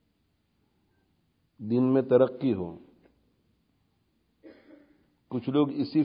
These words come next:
فکر کو لے کر اپنے گھروں کو چھوڑ کر اللہ کے راستے میں نکلتے ہیں اور گلی گلی گھومتے ہیں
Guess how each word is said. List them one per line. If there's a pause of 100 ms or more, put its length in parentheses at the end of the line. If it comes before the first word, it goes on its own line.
فکر
کو
لے
کر (1300)
اپنے
گھروں
کو
چھوڑ
کر
اللہ
کے
راستے
میں
نکلتے
ہیں (3500)
اور (160)
گلی
گلی
گھومتے
ہیں